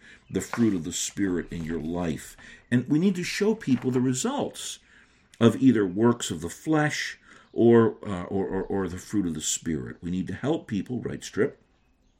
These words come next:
examine the fruit in their lives and see the connection between their harvest and the thoughts and motives of their hearts.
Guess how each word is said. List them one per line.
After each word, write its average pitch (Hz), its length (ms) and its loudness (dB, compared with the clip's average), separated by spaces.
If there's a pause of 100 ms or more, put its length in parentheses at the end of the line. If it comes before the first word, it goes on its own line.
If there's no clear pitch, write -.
(920)
examine 139 680 0
the 110 80 0
fruit 156 520 -2
in 113 140 0
their 104 180 2
lives 92 840 -2
and 92 140 -4
see 120 220 2
the 90 120 0
connection 95 800 -4 (480)
between 117 480 4
their 110 240 2
harvest 135 880 -4 (480)
and 113 160 6
the 113 100 2
thoughts 131 760 -2
and 120 280 2
motives 127 600 4 (120)
of 117 240 0
their 131 220 4
hearts. 139 680 -8